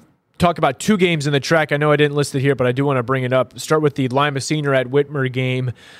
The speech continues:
Two of the title contenders within the Three Rivers Athletic Conference, and that was a battle. And Whitmer controlled much of the game, but Whitmer was picked first, and, and they lived up to that billing. They were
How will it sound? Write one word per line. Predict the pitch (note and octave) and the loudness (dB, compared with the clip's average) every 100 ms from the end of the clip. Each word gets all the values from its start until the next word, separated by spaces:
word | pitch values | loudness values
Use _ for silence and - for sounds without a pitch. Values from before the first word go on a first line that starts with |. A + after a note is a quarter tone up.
| - _ - | -20 _ -2
Two | F#3 E3 | 4 4
of | |
the | D3+ C#3+ C#3 | 4 2 2
title | C3+ E3+ F3 D#3+ | 0 0 0 0
contenders | E3 E3 E3+ F3 E3+ E3+ D3 | -2 -2 2 0 2 0 2
within | D#3 D#3 E3 | 2 2 2
the | D#3 C#3+ | 2 0
Three | D#3 D#3 | 2 2
Rivers | D3 C#3+ D3 | 2 0 0
Athletic | C#3 C#3 D3 C3+ | 2 2 0 0
Conference, | C#3 C3+ D3 C3+ C3 - - - - | 0 0 0 -2 -4 -10 -16 -20 -4
and | C#3+ C3+ C3+ C3 C3+ | -2 0 0 0 0
that | D3+ | 0
was | E3 C#3 | 0 2
a | C#3 | 2
battle. | B2 E3 D3+ E3 F3 F3 E3+ - _ _ _ D3 | 2 -2 0 2 4 2 0 -16 _ _ _ -4
And | C#3 C#3 C#3 C#3 C3+ | 0 2 2 2 0
Whitmer | B2+ F3 F3+ E3 D#3 | 2 0 2 0 0
controlled | E3+ D3 - E3+ E3+ E3+ | -2 -2 0 4 4 4
much | D3+ D3+ D#3+ E3 - - - | 2 4 4 2 -4 -8 0
of | E3 D3 C#3 | 0 0 0
the | C#3 | 0
game, | A#2 D3 D3+ E3+ F3 D#3+ - - - | 2 2 4 2 2 -2 -8 -16 -2
but | C3 | 0
Whitmer | D3+ F3+ F3+ D#3 | 2 0 -2 2
was | D3+ - | 2 2
picked | F3 D3 | -2 -2
first, | - - E3 F3 E3 D3 | -4 0 2 2 0 -2
and, | C3+ | -2
and | C3+ C#3 | -2 0
they | C#3+ | 0
lived | C#3 D3+ C3 D#3+ | 4 2 2 -2
up | C#3+ | -2
to | - C#3+ | 0 2
that | C3+ A#2 | 2 2
billing. | C#3+ C#3+ C#3 C3 | 2 2 2 0
They | C3 C#3 | 2 2
were | C#3 C#3 C3 | 2 4 2